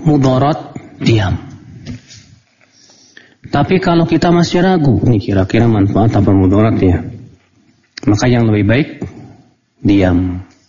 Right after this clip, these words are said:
Kenapa? Ya, kalau kita masih ragu nih kira-kira manfaat atau mudarat, ya sudah, mending, lebih baik kita tidak ucapkan ya. Akhwal Islam, azakumullah wa iyyakum. Ya, terkadang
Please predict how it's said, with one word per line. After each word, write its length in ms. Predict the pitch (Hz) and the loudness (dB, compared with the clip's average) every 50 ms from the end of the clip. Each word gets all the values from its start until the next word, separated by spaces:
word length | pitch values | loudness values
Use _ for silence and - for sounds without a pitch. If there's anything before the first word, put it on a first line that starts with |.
| _ _ _ _ _ _ _ _ _ _ _ _ _ _ _ _ _ _ _ _ _ _ _ _ _ - | _ _ _ _ _ _ _ _ _ _ _ _ _ _ _ _ _ _ _ _ _ _ _ _ _ -4
Kenapa? 560 | 127 135 165 170 - 139 131 135 143 143 - - - - _ _ _ _ _ | -2 0 0 0 0 0 0 0 0 -2 -4 -16 -20 -20 _ _ _ _ _
Ya, 160 | - 120 104 | -2 -2 0
kalau 240 | 101 - 127 135 139 | 0 0 -2 -2 0
kita 320 | - 151 - 175 165 165 | 0 0 0 0 2 2
masih 320 | 160 165 170 165 185 170 165 | 2 2 2 0 0 0 0
ragu 240 | 165 170 160 190 | 0 0 2 2
nih 240 | 208 220 214 175 160 | 4 4 4 2 2
kira-kira 320 | 156 147 147 - 175 175 175 | 2 0 0 0 2 2 2
manfaat 320 | 165 156 156 - 156 147 | 2 2 2 0 0 0
atau 80 | 160 160 | 2 2
mudarat, 560 | 160 156 151 143 151 156 185 196 - - - - - - - - - _ - | 2 2 2 2 2 2 2 0 -2 -6 -14 -16 -18 -20 -20 -20 -20 _ -4
ya 80 | 139 | -2
sudah, 400 | 135 - 170 160 165 165 156 143 - 156 | 0 0 0 0 2 0 0 0 2 2
mending, 480 | 143 143 143 143 139 151 269 277 - - - 143 135 | 2 4 4 2 2 2 2 2 2 2 2 2 2
lebih 160 | 131 131 131 | 2 2 2
baik 240 | 120 127 139 147 - | 2 2 0 0 -2
kita 160 | - 131 147 | -2 -4 -4
tidak 240 | 139 - 127 101 71 | -2 0 0 0 0
ucapkan 480 | 87 101 - 127 123 - - - 127 110 101 | -2 -2 -2 -4 -6 -6 -8 -6 -6 -4 -4
ya. 160 | - - 104 | -4 -6 -6
Akhwal 160 | - - 113 | -2 -2 -2
Islam, 320 | 113 - - 120 120 120 110 110 | -2 0 0 0 2 2 2 0
azakumullah 640 | 117 123 110 110 117 - 113 107 113 113 120 123 123 | 0 0 0 0 0 0 2 2 2 2 2 2 2
wa 140 | 123 120 110 | 2 0 0
iyyakum. 320 | 127 135 143 135 - - - 123 - _ _ _ - - - - - - - - - - - - - - _ _ _ _ _ _ _ _ _ _ _ _ _ - | 0 -2 -4 -6 -12 -18 -20 -20 -20 _ _ _ -20 -18 -14 -12 -12 -10 -10 -12 -12 -14 -16 -18 -20 -20 _ _ _ _ _ _ _ _ _ _ _ _ _ -2
Ya, 80 | 117 110 | 0 0
terkadang 640 | 101 113 110 - 117 113 127 147 165 160 135 107 | 2 0 0 0 0 0 2 2 2 2 2 0